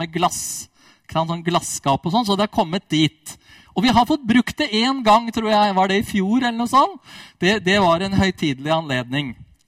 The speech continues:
Og nå, eh, skjønner jeg jo at jeg legger litt press på meg selv her, at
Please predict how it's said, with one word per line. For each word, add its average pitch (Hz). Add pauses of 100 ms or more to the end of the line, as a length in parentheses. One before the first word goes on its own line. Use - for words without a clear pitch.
Og 160
nå, 180 (100)
eh, 165
skjønner 165
jeg 220
jo 220
at 196
jeg 190
legger 160
litt 170
press 147
på 165
meg 170
selv 147
her, 226
at -